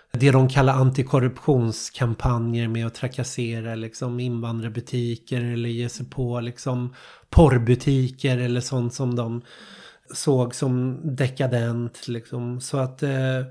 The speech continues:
och mycket utbildningar, både militärt och, liksom, metapolitiskt. Så att, eh,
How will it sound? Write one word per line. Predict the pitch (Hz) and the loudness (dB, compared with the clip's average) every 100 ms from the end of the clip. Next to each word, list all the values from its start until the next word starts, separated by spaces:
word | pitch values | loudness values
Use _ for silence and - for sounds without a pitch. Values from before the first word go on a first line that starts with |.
| - - _ | -14 -20 _
och | 165 143 143 170 _ _ _ _ - | -2 0 -2 -4 _ _ _ _ 2
mycket | 170 170 170 165 | 6 6 4 4
utbildningar, | 160 143 123 - 135 131 147 160 170 170 175 170 170 170 170 165 160 160 | 4 4 0 -2 -2 0 2 2 2 2 2 2 2 2 2 2 0 0
både | 139 139 135 | -2 0 2
militärt | 131 127 127 - 120 139 156 147 - 160 | 0 0 -4 -8 -4 -4 -4 -6 -4 -4
och, | 131 | -4
liksom, | 135 143 139 | -4 -4 -2
metapolitiskt. | 139 131 127 139 143 139 143 - | -2 -2 -4 -2 -4 -4 -6 -4
Så | 147 | -4
att, | 135 156 | -2 -2
eh, | 139 | 0